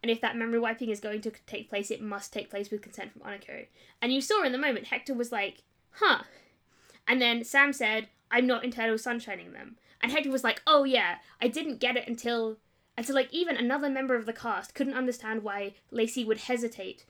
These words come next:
to wipe the mind until another example was brought up to say, "This is why doing stuff without consent is bad. This is why removing these memories without talking about it and getting the person's discussion would be bad."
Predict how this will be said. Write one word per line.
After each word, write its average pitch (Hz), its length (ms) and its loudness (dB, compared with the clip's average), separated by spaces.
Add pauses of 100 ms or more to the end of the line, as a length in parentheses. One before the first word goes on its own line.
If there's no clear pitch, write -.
(240)
to 247 140 -2
wipe 214 240 -2
the 214 80 -4
mind 208 560 -10 (360)
until 226 440 2
another 240 340 2
example 240 320 0
was 233 80 -2
brought 226 180 0
up 220 120 -4
to 226 80 -12
say, 196 400 -8 (320)
"This 254 180 -2
is 277 120 0
why 233 200 0
doing 233 240 0
stuff 226 200 -8
without 220 180 -10
consent 214 240 -6
is 208 80 -8
bad. 208 420 -8
This 220 160 -8
is 254 80 -6
why 214 400 -4 (320)
removing 233 360 2
these 233 120 -2
memories 220 340 -2
without 202 280 -4
talking 233 360 0
about 202 240 -6
it 202 140 -6
and 208 140 -10
getting 208 220 -6
the 220 60 -4
person's 208 360 -10
discussion - 400 -12
would 190 100 -12
be 208 100 -12
bad." - 440 -18